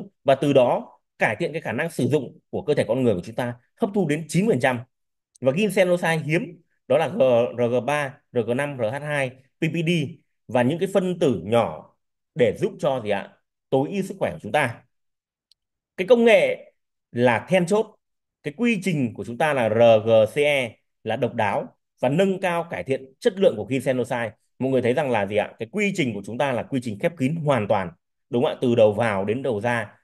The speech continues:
là vô trùng hoàn toàn. Đó. Và cái nhân sâm là một cái, cái, cái cục năng lượng. Mọi người phải hiểu rằng là khi ginseng losai quý hiếm đi vào trong cơ thể của chúng ta, đúng không ạ? Thì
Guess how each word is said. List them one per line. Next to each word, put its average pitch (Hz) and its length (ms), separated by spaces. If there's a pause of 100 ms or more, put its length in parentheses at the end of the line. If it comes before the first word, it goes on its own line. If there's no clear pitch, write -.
là 98 140
vô 127 240
trùng 107 180
hoàn 104 200
toàn. 95 260 (580)
Đó. 107 480 (960)
Và 131 140
cái 190 320
nhân 190 200
sâm 185 180
là 143 240
một 110 200
cái, 107 300 (440)
cái, 117 120
cái 123 240
cục 180 100 (100)
năng 151 140
lượng. - 360 (520)
Mọi 127 140
người 135 140
phải 101 100
hiểu 101 180
rằng 104 180
là 95 180 (300)
khi 220 440 (300)
ginseng 170 380
losai 156 300
quý 123 80
hiếm 131 340 (260)
đi 180 180
vào 147 120
trong 135 160
cơ 147 100
thể 104 160
của 92 140
chúng 104 160
ta, 135 180
đúng 113 140
không 143 100
ạ? - 140 (340)
Thì 135 420